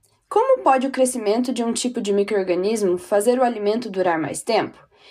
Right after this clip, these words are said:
E o crescimento de outros fazer o alimento estragar? É de fritar o cérebro.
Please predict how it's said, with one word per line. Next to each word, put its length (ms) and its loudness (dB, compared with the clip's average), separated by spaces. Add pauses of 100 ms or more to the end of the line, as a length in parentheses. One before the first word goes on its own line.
(120)
E 80 2
o 60 2
crescimento 540 2
de 200 0
outros 400 -2
fazer 300 2
o 40 2
alimento 420 -2
estragar? 600 -2 (500)
É 120 0
de 160 -4
fritar 580 0
o 60 0
cérebro. 680 -2